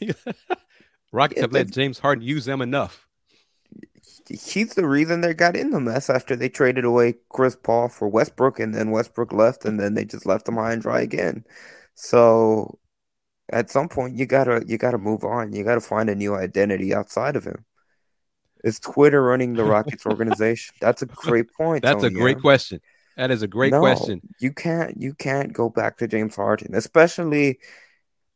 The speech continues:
Speaker 2: y-, you got K P J, you got Jalen Green. You'd imagine,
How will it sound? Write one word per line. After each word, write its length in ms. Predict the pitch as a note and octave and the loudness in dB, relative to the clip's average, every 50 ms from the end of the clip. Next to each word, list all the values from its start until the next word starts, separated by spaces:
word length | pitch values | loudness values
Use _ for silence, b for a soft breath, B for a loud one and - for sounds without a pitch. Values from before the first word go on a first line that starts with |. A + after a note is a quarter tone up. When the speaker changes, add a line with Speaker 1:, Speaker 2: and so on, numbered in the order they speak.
| _ _ _ _ _ _ _ _ _ - _ _ _ _ _ _ _ _ _ _ _ _ _ _ _ _ _ _ _ _ _ _ _ _ - | _ _ _ _ _ _ _ _ _ -20 _ _ _ _ _ _ _ _ _ _ _ _ _ _ _ _ _ _ _ _ _ _ _ _ -10
Speaker 2:
y-, 180 | - G2+ A2+ - | -6 -6 -6 -6
you 220 | - A2 A2+ A#2+ A2+ | -6 -6 -4 0 4
got 300 | C3+ C#3 C#3 C#3 C#3 - | 6 6 6 6 2 -2
K 160 | - B2+ B2 | -2 -2 -2
P 160 | - B2+ A2 | -2 -4 -4
J, 220 | - A2+ A2+ A2+ A2+ | -2 0 0 2 2
you 80 | G#2+ | 0
got 180 | A2 A2 A2 - | 0 -2 0 0
Jalen 320 | A#2 A2+ A#2 A2+ A2 G2+ | 0 2 2 2 0 -2
Green. 480 | - - G2 G2 G2+ G2 F#2+ F#2+ F#2+ - - | -2 -2 -2 -2 -2 -2 -4 -6 -8 -10 -8
You'd 180 | G2 G2 - F#2+ | -6 -4 -4 -2
imagine, 680 | F#2+ G2 G2+ G#2+ A2 G#2+ G#2+ G#2 G2 G2 G2 F#2+ F#2+ | 0 0 2 2 2 0 -2 -4 -4 -4 -6 -8 -10